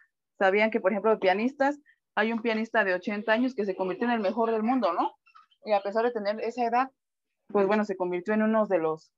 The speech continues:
de los mejores pianistas. Entonces, lo mismo para el canto. No hay límites, no hay, eh, no hay una regla que diga, "A los quince años debes empezar a cantar". Pero yo sí recomiendo de que,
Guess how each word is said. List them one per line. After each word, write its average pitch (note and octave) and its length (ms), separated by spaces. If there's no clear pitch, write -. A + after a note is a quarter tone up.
de F#3 180
los F#3 140
mejores A3 340
pianistas. F#3+ 520
Entonces, B3+ 340
lo C4+ 100
mismo D4 320
para A3 140
el F#3 100
canto. A#3 300
No C4+ 240
hay D4 120
límites, C#4 720
no A3+ 240
hay, A#3 240
eh, F3 320
no G#3 300
hay A#3 180
una A#3 240
regla A3 340
que F#3+ 120
diga, G3+ 220
"A G3 320
los G3 280
quince E4+ 320
años E4 220
debes B3 180
empezar G#3+ 260
a A3 80
cantar". E3 320
Pero D4 240
yo D4 180
sí C#4+ 300
recomiendo B3+ 480
de G#3+ 160
que, A#3 240